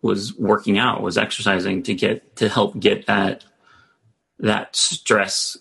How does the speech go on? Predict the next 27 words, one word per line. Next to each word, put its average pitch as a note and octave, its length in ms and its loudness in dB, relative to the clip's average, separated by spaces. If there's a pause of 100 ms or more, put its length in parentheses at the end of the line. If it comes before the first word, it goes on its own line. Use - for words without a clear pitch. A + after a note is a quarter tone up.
(120)
chemical G2 480 2
out G2+ 200 0
of F#2+ 60 0
your F#2 100 0
body, F#2 520 2 (400)
you - 140 -8
know, F#2+ 120 -2
for - 180 0
you G2+ 200 4
to G#2 120 4
then F#2 200 2
be F2+ 80 0
able F2 160 -2
to F2+ 340 -2 (260)
focus - 520 0
on F#2 200 0
what F#2 200 -2
you F2+ 100 0
needed F#2 320 0
to. B2 340 -6 (140)
Um, G2 680 0 (580)
and G2+ 220 2
so, G#2 460 2
you G#2+ 80 0
know, G2+ 120 2
that G#2+ 260 2
became G2+ 680 2